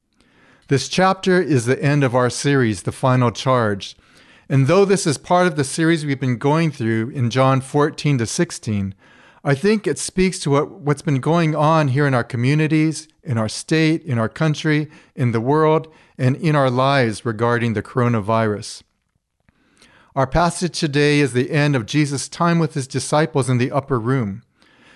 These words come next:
And we read about this time in John thirteen to seventeen. But now we're gonna focus on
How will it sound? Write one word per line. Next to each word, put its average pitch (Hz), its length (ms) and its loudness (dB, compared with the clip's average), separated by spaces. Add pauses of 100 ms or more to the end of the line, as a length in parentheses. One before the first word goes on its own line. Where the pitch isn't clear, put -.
(120)
And 123 140 0
we 135 100 4
read 175 220 2
about 147 460 0 (300)
this 139 200 -2
time 156 400 2
in 120 100 2
John 135 400 2
thirteen 170 580 0
to 113 100 -4 (140)
seventeen. 127 920 -2 (720)
But 127 120 -4
now 151 140 4
we're 156 80 4
gonna 147 160 0
focus 156 520 -2
on 123 500 0